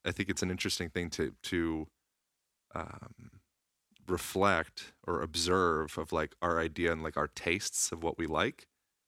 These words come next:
because so much of what we like is based off of our environmental conditions,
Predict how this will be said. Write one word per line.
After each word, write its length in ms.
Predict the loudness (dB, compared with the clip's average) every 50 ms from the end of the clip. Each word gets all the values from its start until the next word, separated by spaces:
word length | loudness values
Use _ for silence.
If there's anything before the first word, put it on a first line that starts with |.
| _ _ _
because 480 | -10 -2 0 2 2 2 2 0 -2 0 0
so 200 | 2 2 4 4
much 220 | 2 2 0 0
of 100 | -2 0
what 120 | -2 0 0
we 100 | -2 -2
like 360 | 2 2 2 2 0 -2 -8 -4
is 260 | 0 0 2 0 0
based 400 | -2 0 0 0 0 0 -2 -2 -2
off 260 | -2 -2 -4 -4 -4
of 240 | -6 -6 -6 -10 _ -6
our 120 | -4 -4 -4
environmental 560 | -2 -2 0 0 0 -2 -4 -6 -8 -10 -16
conditions, 640 | -12 -12 -6 -4 -4 -4 -4 -8 -10 -10 -12 -14 -14